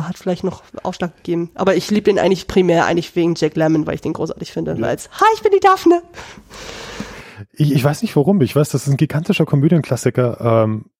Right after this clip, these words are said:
Speaker 2: und ich hab den, glaub ich, mit meiner Schwester gesehen und wir sind beide aus irgendeinem Grund nicht warm geworden im Film.
Speaker 1: Hm.
Speaker 2: Ähm, ob-, obwohl, ja, ich, ich weiß, welchen Stellenwert dieser Film hat bei Komödien und alles, aber, ja, komisch.
Speaker 1: Es sollte nicht sein, aber gut.
Speaker 2: Naja.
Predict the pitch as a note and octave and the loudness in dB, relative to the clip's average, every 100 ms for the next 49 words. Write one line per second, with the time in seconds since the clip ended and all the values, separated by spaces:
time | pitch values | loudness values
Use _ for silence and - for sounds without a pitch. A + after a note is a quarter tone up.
0 | _ _ - B2+ A#2+ - B2 C3 C#3+ B2+ | _ _ -2 0 2 2 2 2 2 2
1 | A#2+ A#2+ - - C#3+ B2 C#3 - E3+ D#3 | 2 0 -2 -8 -8 -4 -4 0 0 0
2 | D3 D#3 B2 C3 C3+ - - D#3 E3 D3 | 0 0 0 0 -2 -4 -6 -4 -2 -2
3 | D#3 C3+ - D3 - B2+ D#3 B2+ G2 G2 | -2 -4 -4 -4 -4 -6 -2 -4 -4 -10
4 | G2 B2 A2+ - C3+ A#2+ G2+ G2 F#2 - | -10 -10 -8 -2 2 2 2 -2 -6 -14
5 | - - - - _ _ C#3 C3 D#3 - | -20 -20 -20 -20 _ _ -2 -2 -2 -2
6 | B2+ B2+ D3 D3+ C3+ - C#3 A#2+ B2+ C3+ | 2 4 2 2 0 -2 -4 -2 2 2
7 | C3+ B2 A#2 - G#2+ G#2+ G2+ G2+ G#2+ A2+ | 4 2 2 2 2 2 2 0 2 2
8 | G#2 G#2+ - A#2+ A2+ - - B2 A2 A2+ | 2 0 -2 -6 -8 -18 -8 -4 -2 0
9 | A2 G#2+ G#2 A#2 G#2+ A#2 - F#2+ G#2 G#2 | 0 0 -2 -6 -6 -6 -6 -6 -6 -8
10 | - A#2 - _ _ _ _ _ _ _ | -8 -8 -8 _ _ _ _ _ _ _
11 | - F#2 F2+ - - - D4 - A3 G#3+ | -4 -4 -4 -12 -10 -2 0 2 0 0
12 | G3 - - G#3+ C4+ C#4 F#3+ | -4 -6 -10 -4 2 2 4